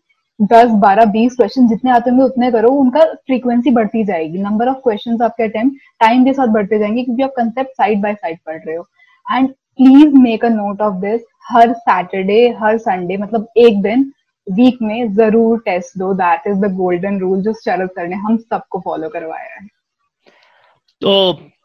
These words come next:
Speaker 2: ईशू, ये बताओ मुझे, निमसेट के समय, आपकी निमसेट में भी बहुत अच्छी rank है, थ्री हंड्रेड एंड फिफ्टीन, और ये decide हो चुका था कि आपको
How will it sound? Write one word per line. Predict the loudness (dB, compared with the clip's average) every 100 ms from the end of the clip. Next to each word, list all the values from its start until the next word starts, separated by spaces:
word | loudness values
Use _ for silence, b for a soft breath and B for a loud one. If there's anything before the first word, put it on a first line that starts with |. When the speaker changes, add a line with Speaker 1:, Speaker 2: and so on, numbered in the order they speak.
| _ -4
Speaker 2:
ईशू, | -2 -2
ये | 0 2
बताओ | 2 0 0
मुझे, | 0 0
निमसेट | 2 -2 0 -2 -2
के | -4
समय, | -2 -2 -2 -8 _ _ _ _ _ -6
आपकी | -6 -4 -4
निमसेट | -4 -4 -2
में | 0
भी | 0
बहुत | 0 -2
अच्छी | -2 0
rank | 0 0 -4
है, |
थ्री | -2 -2
हंड्रेड | 0 -2 -2
एंड | -2
फिफ्टीन, | -4 -2 -2
और | 0
ये | 0 0
decide | 0 0 0
हो | 0 0
चुका | -2 -2 0
था | 0 -2
कि | -2 0
आपको | 0 -4 -2 0 0 -4